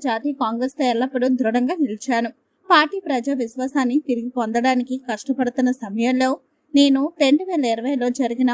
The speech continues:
మునుపటి మున్సిపల్ ఎన్నికల్లో కాంగ్రెస్ టికెట్పై పోటీ చేసి పార్టీని అట్టడుగు స్థాయిలో బలోపేతం చేయడానికి అవిశ్రాంతంగా కృషి చేశాను. అందువల్ల నా నిరంతర అంకిత భావం మరియు సహకారం ఉన్నప్పటికీ ప్రస్తుతం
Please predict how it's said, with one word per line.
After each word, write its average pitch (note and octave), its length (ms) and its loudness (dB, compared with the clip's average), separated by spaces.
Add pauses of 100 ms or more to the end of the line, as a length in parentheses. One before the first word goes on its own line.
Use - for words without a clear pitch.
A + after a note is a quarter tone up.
మునుపటి C4 480 0
మున్సిపల్ B3 400 -4
ఎన్నికల్లో B3 420 0 (220)
కాంగ్రెస్ C#4 400 0
టికెట్పై B3+ 420 -4 (120)
పోటీ G3+ 220 -6 (100)
చేసి B3 300 -2 (460)
పార్టీని D4 440 4
అట్టడుగు B3+ 360 -4
స్థాయిలో B3 380 0
బలోపేతం C4 500 -4
చేయడానికి A#3+ 500 -2 (220)
అవిశ్రాంతంగా B3+ 800 0 (480)
కృషి C#4 320 2
చేశాను. A#3 480 0 (320)
అందువల్ల B3 460 4 (280)
నా C#4+ 80 4 (120)
నిరంతర D#4 460 -2
అంకిత A#3 220 -4 (120)
భావం B3 300 0
మరియు A#3+ 240 -4 (120)
సహకారం B3 480 -2
ఉన్నప్పటికీ B3+ 520 -2 (420)
ప్రస్తుతం D#4 560 0